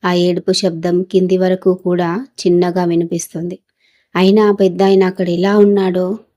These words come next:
వాళ్ళకి అర్థం కాలేదు. ఆయన చాలా ధైర్యవంతుడని ఆ యువకులంతా అనుకున్నారు. ఇక మళ్ళీ తెల్లవారే తమ యజమాని అక్కడికి వచ్చాడు. వాళ్ళని అడిగాడు,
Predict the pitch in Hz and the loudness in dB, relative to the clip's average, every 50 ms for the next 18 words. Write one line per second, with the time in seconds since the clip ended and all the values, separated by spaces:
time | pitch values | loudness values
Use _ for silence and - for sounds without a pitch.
0 | _ _ - 196 180 180 180 180 - 190 185 175 170 - - 185 185 175 - 180 | _ _ -8 -4 -4 -2 -4 -4 -2 -2 -2 -2 -4 -6 -6 -8 -8 -6 -6 -6
1 | 180 180 180 185 175 190 - _ _ _ _ _ _ _ _ _ _ _ - 180 | -6 -6 -6 -8 -10 -10 -14 _ _ _ _ _ _ _ _ _ _ _ -6 -4
2 | 185 185 185 185 185 - 185 165 170 185 190 196 196 196 185 190 175 175 175 180 | -2 -2 -2 -2 -4 -4 -4 -4 -2 0 0 0 0 -2 -2 -4 -4 -2 -2 0
3 | 180 180 185 185 190 190 196 180 175 170 170 180 180 190 - _ _ - 185 185 | 0 0 0 -2 -4 -4 -4 -4 -2 -2 -2 -2 -2 -4 -6 _ _ -6 -2 2
4 | 185 185 180 175 175 - 185 175 175 175 175 175 175 185 180 180 170 180 - - | 2 2 2 0 -2 -2 -4 -2 -2 -2 -2 -4 -4 -4 -4 -4 -4 -6 -6 -6
5 | 180 175 180 180 180 - _ _ _ _ _ _ _ _ _ _ _ _ _ _ | -6 -6 -6 -8 -10 -14 _ _ _ _ _ _ _ _ _ _ _ _ _ _
6 | _ _ _ _ _ - 247 233 240 247 226 214 202 190 190 185 190 190 214 226 | _ _ _ _ _ -4 -4 -2 0 0 0 2 2 4 4 4 4 4 4 2
7 | 220 220 208 202 208 208 208 208 208 208 196 196 196 196 214 233 233 - - 196 | 2 0 2 2 2 2 2 2 2 2 2 2 2 0 0 -4 -6 -4 -2 0
8 | 185 185 185 180 170 180 185 180 185 180 175 175 180 175 175 - 180 170 175 - | 2 2 2 2 0 0 0 -2 -2 -2 -2 -2 -2 -4 -6 -6 -6 -6 -6 -6
9 | 180 170 170 165 - - 185 180 185 165 - _ _ _ _ _ _ _ _ _ | -6 -6 -6 -6 -8 -8 -8 -8 -8 -10 -14 _ _ _ _ _ _ _ _ _
10 | _ _ _ _ _ - 214 202 185 180 185 185 185 180 175 175 175 175 180 180 | _ _ _ _ _ -8 -4 -2 0 0 2 2 0 0 0 -2 -2 -2 -2 -2
11 | 170 170 190 | -4 -4 -8